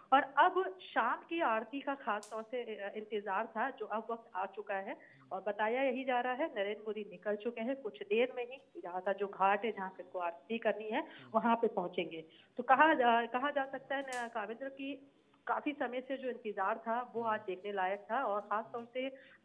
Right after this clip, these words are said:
Speaker 1: सुबह से लेके अब शाम हो चुकी है,
Speaker 2: हम्म।
Speaker 1: एक अलौकिक, अ, या ये, ये कह सकते हैं, एक
Speaker 2: हम्म।
Speaker 1: आकर्षण का केंद्र बिल्कुल बना हुआ है।
Speaker 2: हम्म।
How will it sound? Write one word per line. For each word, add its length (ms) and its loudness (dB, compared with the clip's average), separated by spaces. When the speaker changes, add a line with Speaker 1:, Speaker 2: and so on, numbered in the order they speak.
Speaker 1:
सुबह 260 4
से 160 0
लेके 340 2
अब 180 -4
शाम 340 0
हो 140 -2
चुकी 380 -4
है, 140 0
Speaker 2:
हम्म। 200 -8
Speaker 1:
एक 320 -4
अलौकिक, 720 0
अ, 360 0
या 200 4
ये, 260 0
ये 140 0
कह 120 -2
सकते 320 -4
हैं, 60 2
एक 120 -4
Speaker 2:
हम्म। 120 -2
Speaker 1:
आकर्षण 420 0
का 200 2
केंद्र 360 0
बिल्कुल 320 -4
बना 200 -2
हुआ 200 0
है। 120 -4
Speaker 2:
हम्म। 260 -20